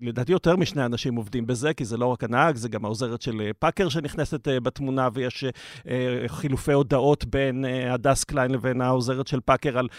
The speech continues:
נתניהו מגיע לבריכה בווילה של פאקר ליד, ומה הוא רוצה, ואיך להכין לו את הדברים, ואיך לארוז את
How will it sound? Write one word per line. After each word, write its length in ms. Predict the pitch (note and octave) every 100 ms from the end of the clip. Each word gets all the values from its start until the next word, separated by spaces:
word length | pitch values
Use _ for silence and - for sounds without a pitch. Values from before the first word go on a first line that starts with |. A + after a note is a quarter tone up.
| -
נתניהו 500 | D3+ D3+ E3+ D#3+ D#3+
מגיע 520 | D#3 D3 C#3+ E3 D#3 D3
לבריכה 800 | C3 C3+ C3 B2 - F3 E3+ C#3
בווילה 580 | B2+ B2 A#2+ C#3 E3 E3
של 160 | E3
פאקר 300 | D#3+ D#3 E3
ליד, 480 | D3+ C#3+ D#3 E3+ C#3+
ומה 240 | C#3 C3
הוא 120 | D3 C#3
רוצה, 320 | C#3+ F3+ E3
ואיך 280 | D3+ C#3+ -
להכין 280 | C3+ E3 D3+
לו 60 |
את 100 | D3
הדברים, 320 | C3+ B2 E3 D#3+
ואיך 160 | D3
לארוז 460 | E3 D3+ D#3+ F#3+ D3+
את 120 | -